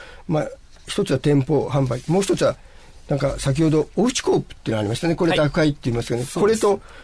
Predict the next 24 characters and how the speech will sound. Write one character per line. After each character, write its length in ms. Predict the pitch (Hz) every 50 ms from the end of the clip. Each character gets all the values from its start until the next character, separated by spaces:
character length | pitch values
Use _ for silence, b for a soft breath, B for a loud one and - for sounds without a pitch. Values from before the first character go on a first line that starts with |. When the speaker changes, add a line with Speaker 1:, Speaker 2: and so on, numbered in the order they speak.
| B
Speaker 1:
そ 120 | B - -
の、 240 | 151 151 143 131 127
共 200 | - 208 202 226
済 200 | 226 240 202 196
の 160 | 190 180 175
点 200 | - 180 165 156
に 140 | 156 147 147
つ 100 | - -
い 60 | 139
て、 200 | 127 139 120 - -
少 220 | - - - 403
し 120 | 294 - 113
お 60 | 107
話 260 | 113 117 120 - 120
し 20 | 110
い 40 |
た 80 | - 107
だ 80 | 110 -
け 80 | -
ま 80 | 120 117
す 80 | -
か？ 80 | - -
Speaker 2:
は 160 | - - 160
い。 60 | -